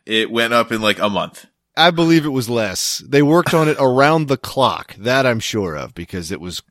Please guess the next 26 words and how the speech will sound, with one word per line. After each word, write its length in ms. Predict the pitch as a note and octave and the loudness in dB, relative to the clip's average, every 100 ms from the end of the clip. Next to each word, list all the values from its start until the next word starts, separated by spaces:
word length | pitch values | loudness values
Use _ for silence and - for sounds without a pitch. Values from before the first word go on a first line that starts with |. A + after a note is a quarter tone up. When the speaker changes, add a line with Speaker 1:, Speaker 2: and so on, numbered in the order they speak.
| _ | _
Speaker 2:
prime 380 | - C3 C3 B2+ | 2 4 4 2
Speaker 1:
It's 80 | - | 2
Speaker 2:
sneak-, 160 | C3 | 2
Speaker 1:
still 160 | F3+ G#3+ | 4 4
there. 400 | A3 A#3 D#3+ _ _ | 4 2 0 _ _
Speaker 2:
sneaking 640 | - - D3 C3+ B2+ A2+ | -4 2 4 4 2 2
out 200 | A2 G2 | 0 0
hours. 380 | E2 C#2 A#1 - | -2 -6 -10 0
Yes. 380 | B2+ G2+ - - - - - | 0 0 -4 -8 -20 -20 -6
It 120 | A#2 | -2
went 240 | B2 E3 | 4 4
up 140 | F#3 E3+ | 4 0
lightning 480 | A2 B2+ F3 F#3 F3 | 2 2 2 0 -4
fast 540 | - A#2+ G#2 F#2 - | 0 2 2 0 -4
and 180 | G#2+ G2 | -6 -6
was 160 | A#2+ G#2+ | -6 -2
getting 240 | B2+ B2 | 0 0
deliveries 680 | A#2 A#2+ C#3 B2+ A#2+ G#2+ G2 - - | 0 2 2 2 0 -2 -4 -10 -6
all 380 | A#2+ C#3+ D3+ | 0 4 4
hours 400 | C3 B2+ A#2+ G#2+ | 6 4 2 -2
of 100 | G#2+ | -4
the 80 | F#2+ | -6
night 300 | F2 D#2+ D#2 | -6 -6 -6
in 100 | F#2+ | -6
this, 160 | G2 - | -6 -8
quote, 400 | - B2+ A2 | -2 4 4